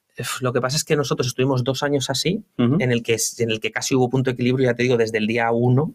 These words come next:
Speaker 2: Sí.
Speaker 1: desde el, desde que quitamos todos los gastos,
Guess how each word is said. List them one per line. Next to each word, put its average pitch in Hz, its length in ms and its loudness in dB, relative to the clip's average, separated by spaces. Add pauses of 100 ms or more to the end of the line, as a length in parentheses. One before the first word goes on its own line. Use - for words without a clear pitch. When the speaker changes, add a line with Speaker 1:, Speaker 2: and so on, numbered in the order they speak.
Speaker 2:
Sí. 143 340 0 (100)
Speaker 1:
desde 117 220 0
el, 107 300 -2
desde 117 300 -2
que 127 200 -4 (240)
quitamos 160 340 -2
todos 139 160 0
los 127 160 0
gastos, 147 440 -4